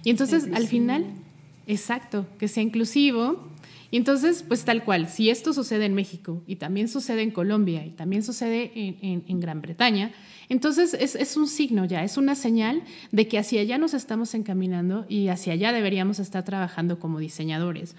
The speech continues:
Speaker 1: o prepararnos para saber, o sea, dentro de diez años, este usuario que me está pidiendo hoy, eh, ser tan específico con él, ¿qué es lo que me va a pedir? O sea,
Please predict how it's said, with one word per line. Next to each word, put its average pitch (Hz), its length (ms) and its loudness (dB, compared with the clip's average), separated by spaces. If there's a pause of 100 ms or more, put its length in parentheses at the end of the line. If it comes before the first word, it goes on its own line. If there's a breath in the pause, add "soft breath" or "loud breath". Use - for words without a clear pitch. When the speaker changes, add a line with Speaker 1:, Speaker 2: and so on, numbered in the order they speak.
(220 loud breath)
Speaker 1:
o 190 140 0
prepararnos 175 680 0
para 170 200 -2
saber, 190 380 -2 (360 loud breath)
o 196 60 -8
sea, 220 260 0 (340 loud breath)
dentro 202 280 4
de 208 140 6
diez 269 260 -2
años, 277 540 -2 (300)
este 262 240 2
usuario 277 340 2
que 254 80 -2
me 202 100 2
está 208 240 -4
pidiendo 208 640 0
hoy, 196 240 2 (720)
eh, 190 440 4
ser 220 340 -2
tan 220 180 2
específico 220 640 -2
con 185 220 0
él, 233 280 -2
¿qué 247 100 0
es 220 60 0
lo 262 80 -2
que 247 80 -4
me 208 120 2
va 190 80 -2
a 190 100 -6
pedir? 170 380 -4 (100)
O - 20 -18
sea, 196 400 0